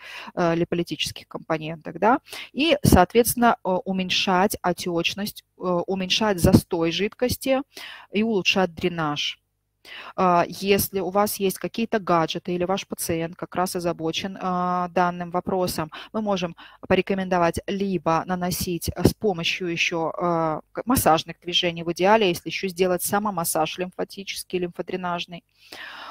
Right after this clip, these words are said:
Вот, а, либо вы можете и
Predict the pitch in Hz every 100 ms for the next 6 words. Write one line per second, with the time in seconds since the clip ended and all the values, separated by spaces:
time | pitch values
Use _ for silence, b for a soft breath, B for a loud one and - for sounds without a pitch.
0 | B 196 196 190 180 - 180 180 180 175
1 | 180 233 208 185 185 180 180 - 170 151
2 | 147